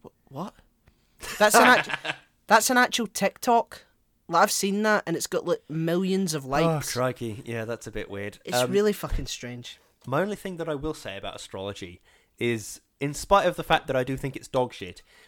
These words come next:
Speaker 2: if I see an article by BuzzFeed that's like, "What type of, of onion are you based on your star sign?" you can bet your ass I am gonna scroll to the Sagittarius
Speaker 1: <laughs>
Speaker 2: to see what kind of onion I am. Because I,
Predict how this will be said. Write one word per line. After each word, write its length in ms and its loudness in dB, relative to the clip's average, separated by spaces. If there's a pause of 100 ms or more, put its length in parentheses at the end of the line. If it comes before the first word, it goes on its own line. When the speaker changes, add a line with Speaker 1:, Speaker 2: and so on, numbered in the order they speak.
(200)
Speaker 2:
if 140 0
I 140 6
see 520 -2
an 100 2
article 500 0
by 240 0
BuzzFeed 640 -4
that's 280 -14
like, 320 -4 (360)
"What 380 2
type 340 2
of, 360 -4
of 240 -2 (180)
onion 480 2
are 60 0
you 400 0
based 260 -2
on 120 0
your 120 0
star 300 2
sign?" 340 -4 (220)
you 160 0
can 360 -2
bet 240 8
your 340 4
ass 420 6
I 120 8
am 160 4
gonna 140 2
scroll 420 2
to 60 6
the 60 8
Sagittarius 840 8
Speaker 1:
<laughs> 400 6
Speaker 2:
to 100 12
see 100 2
what 160 8
kind 140 10
of 80 8
onion 280 6
I 140 4
am. 200 4 (360)
Because 340 8
I, 160 10